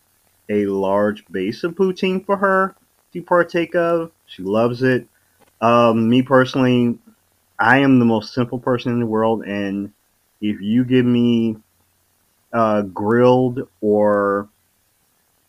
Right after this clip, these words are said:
fried, I guess I shouldn't say fried, but, uh, general, like, I have had, uh, jerk chicken. Absolutely, like, uh, 'cause there's a, there's actually a restaurant, um, like, maybe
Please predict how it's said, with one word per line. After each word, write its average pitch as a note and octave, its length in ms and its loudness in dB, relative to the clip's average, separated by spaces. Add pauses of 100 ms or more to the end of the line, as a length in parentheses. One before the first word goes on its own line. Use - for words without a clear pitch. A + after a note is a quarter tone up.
(500)
fried, A2+ 760 2 (500)
I G2+ 120 -6
guess G2+ 220 -8
I G#2 60 -6
shouldn't G2 280 -12
say F#2 100 -10 (100)
fried, F2+ 360 -10 (520)
but, G#2+ 460 0
uh, G#2+ 400 2 (480)
general, F#3+ 360 -2
like, C3+ 220 -4
I A2+ 180 2
have C3+ 160 0
had, A#2 300 0
uh, G2 180 -6
jerk A2+ 300 -6
chicken. F#2 320 -10 (960)
Absolutely, A2+ 500 0
like, G2 280 -2
uh, G#2 240 -2
'cause A#2 180 -6
there's B2+ 260 0
a, G2 240 -2 (160)
there's A#2 180 0
actually B2 300 2
a G#2+ 60 0
restaurant, G#2 580 -4 (580)
um, G#2 540 0
like, G2+ 200 -4
maybe A2 600 -2